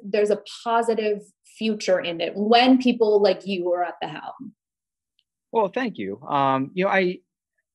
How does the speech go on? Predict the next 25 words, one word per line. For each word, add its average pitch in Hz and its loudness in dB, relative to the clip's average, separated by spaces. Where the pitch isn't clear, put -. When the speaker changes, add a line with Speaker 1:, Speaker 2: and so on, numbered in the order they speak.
Speaker 2:
when 165 0
I 165 4
first 240 4
joined 180 2
social 151 0
media, 117 2
it's 107 -6
about 123 0
eight 131 -2
years 117 -6
ago, 95 -6
and 107 -10
I, 110 -8
I 110 -6
joined 127 -4
Twitter, 101 -4
um, 98 -4
and 110 -8
now 113 0
I'm 113 -2
on 107 -6
Instagram 104 -8
as 90 -12
well. 92 -8
Uh, 101 -4